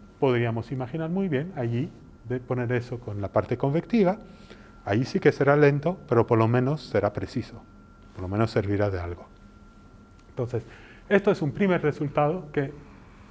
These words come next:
no han visto en ninguna otra parte, porque que yo sepa nadie lo,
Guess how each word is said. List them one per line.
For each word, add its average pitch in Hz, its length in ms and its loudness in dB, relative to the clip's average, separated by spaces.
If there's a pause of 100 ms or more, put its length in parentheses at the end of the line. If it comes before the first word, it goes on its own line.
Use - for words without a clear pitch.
(200)
no 131 100 6
han 151 100 6
visto 151 240 4
en 139 80 2
ninguna 143 320 4
otra 135 200 2
parte, 156 300 -2
porque 104 420 -4 (420)
que 107 140 2
yo 107 80 6
sepa 120 280 -2
nadie 117 300 0
lo, 98 200 -8